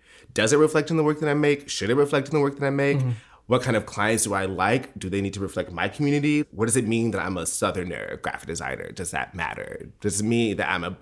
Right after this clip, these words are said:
Speaker 1: queer graphic designer? Does that matter?
Speaker 2: Mm-hmm.
Speaker 1: And so basically in these kind of four pillars of my identity, which were Blackness, queerness, family, and Southernness,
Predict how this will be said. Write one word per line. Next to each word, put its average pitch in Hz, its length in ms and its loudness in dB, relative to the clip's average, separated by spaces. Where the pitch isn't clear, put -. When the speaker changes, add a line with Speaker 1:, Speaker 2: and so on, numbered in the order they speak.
Speaker 1:
queer 104 360 2
graphic - 300 -4
designer? 82 400 -6
Does 85 200 -4
that 76 360 -2
matter? 82 540 0
Speaker 2:
Mm-hmm. 123 240 0
Speaker 1:
And 117 100 6
so 110 300 8
basically 143 520 6
in 107 60 4
these 113 200 4
kind 107 180 2
of 98 80 0
four 113 960 4
pillars 120 480 6
of 92 60 -4
my 95 140 4
identity, 92 540 0
which 85 300 -6
were 80 240 -4
Blackness, 110 580 2
queerness, 95 580 0
family, 90 440 0
and 85 100 -4
Southernness, 90 720 -2